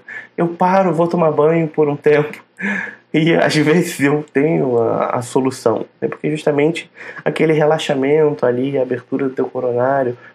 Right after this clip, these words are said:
faz com que você tenha ideias e seja mais criativo, tá? Então acaba sendo algo muito benéfico. E também relaxa sua mente, né? A água, a temperatura, isso tende a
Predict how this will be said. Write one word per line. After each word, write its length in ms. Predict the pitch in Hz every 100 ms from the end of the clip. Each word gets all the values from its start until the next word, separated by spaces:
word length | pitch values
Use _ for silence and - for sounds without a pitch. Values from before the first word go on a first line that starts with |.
| _
faz 180 | 156 -
com 80 |
que 120 | 151 147
você 220 | 147 131
tenha 500 | - 131 131 123 113 - _ _ _ -
ideias 500 | 120 117 120 120 113
e 60 | 117
seja 260 | 113 113
mais 200 | 113 110
criativo, 600 | - 110 110 - 98 - _ _ _
tá? 160 | 147 160
Então 180 | 160
acaba 300 | 175 175 170
sendo 340 | 170 - 160 160
algo 320 | 139 143 139
muito 280 | 135 135 135
benéfico. 580 | 135 127 131 127 - - _ - - - -
E 80 | 214
também 520 | 214 196 147 214 - _ _ _ _ _ _ _
relaxa 460 | - 202 190 208 165
sua 160 | -
mente, 440 | 123 101 104 - - _
né? 160 | 120 123
A 160 | -
água, 400 | 117 127 120 110
a 20 |
temperatura, 720 | 110 110 117 107 - 127 123
isso 180 | 123 120 -
tende 280 | 135 135
a 220 | 131 131